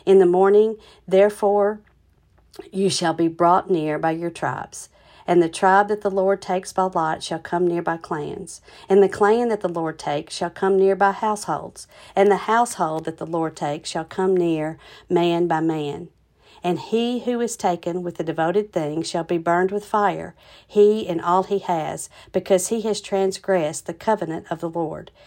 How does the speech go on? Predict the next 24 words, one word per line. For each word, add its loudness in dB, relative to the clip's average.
and 2
because 2
he -2
has -2
done 2
an -4
outrageous 0
thing -6
in -10
Israel. -8
So 6
Joshua 2
rose 0
early 0
in -2
the -2
morning 0
and 0
brought -2
Israel 0
near, -2
tribe 0
by 2
tribe. -8